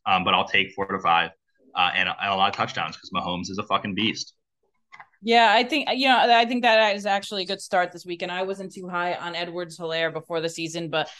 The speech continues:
Speaker 2: I do think they're gonna utilize him a lot more in the passing game. No Tyreek Hill, you know, Pat Mahomes is gonna wanna get as many targets as he can, so I'm right with you on that. I think Edwards-Helaire is a good start tonight against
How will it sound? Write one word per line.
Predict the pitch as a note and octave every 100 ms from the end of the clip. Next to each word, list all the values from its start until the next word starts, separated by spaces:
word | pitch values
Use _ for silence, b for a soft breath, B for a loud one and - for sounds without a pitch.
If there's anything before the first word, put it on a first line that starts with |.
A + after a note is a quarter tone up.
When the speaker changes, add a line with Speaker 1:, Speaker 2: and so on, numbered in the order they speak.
| B -
Speaker 2:
I | F3+
do | F#3 G3
think | G3
they're | F3+
gonna | E3+ E3+
utilize | E3 F3 E3 D#3 D#3+
him | E3+ D#3+
a |
lot | D#3 D3+ -
more | E3 D#3+ D3+ _ _ -
in | F3+
the | E3+
passing | F3+ E3 D#3+ E3+ E3
game. | D#3+ D#3 D#3+
No | D#3+ D#3
Tyreek | E3+ D#3+ D#3 C#3+
Hill, | D3+ D3+ D3+
you | D#3+
know, | D#3
Pat | D#3 D3+
Mahomes | D#3 D#3+ D#3 D3+
is | C#3+
gonna | C#3+ D3
wanna | D3 D3
get | C#3+ D3 - _ _
as | D3+ D#3
many | D#3 D#3+
targets | D3+ D3+ D3 D3
as | D3+ C#3+
he | C#3 -
can, | - D3 C#3+
so | - C#3+ C#3 B2+ b b b -
I'm | G#3+ G#3+
right | G3+
with | F#3+ G3
you | G3
on | F#3 F#3
that. | F3+ E3+
I | F3+
think | F3+ F3
Edwards-Helaire | C#3+ E3+ F3 E3+ E3 - F3 E3 D#3+
is | D#3+
a |
good | D#3+ D#3+
start | - F3 E3 D#3
tonight | - E3+ D#3+ E3 D#3+
against | E3 D#3+ D#3 D#3 D#3